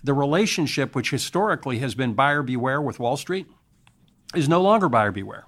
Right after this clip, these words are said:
It's much more of an advise and consent. It's like you go to the Mayo Clinic, you know, for your wellness, and they say, "Look, we looked at your fact pattern, here's what we recommend."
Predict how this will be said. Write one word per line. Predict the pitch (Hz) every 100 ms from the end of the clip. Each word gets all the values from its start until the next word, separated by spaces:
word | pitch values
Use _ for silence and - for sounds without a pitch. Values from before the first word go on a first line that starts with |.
| _
It's | 135 -
much | 165 -
more | 165
of | 135
an | 131
advise | 113 123 127 135 127
and | 120
consent. | - 113 - 143 113 - _ _ _ _ - -
It's | 127 -
like | 143 170 -
you | 156
go | 147 147
to |
the | 139
Mayo | 139 143 135
Clinic, | 156 180 120 - - - -
you | 139
know, | 123
for | 113 131
your | 117
wellness, | 123 175 139 120 120
and | 120
they | 131
say, | 131 123 117 120
"Look, | 113 165 - -
we | 113
looked | 117 -
at | 117
your | 127
fact | - 156 156
pattern, | 143 135 131 123
here's | 120 110
what | 113
we | 113
recommend." | 120 120 120 175 104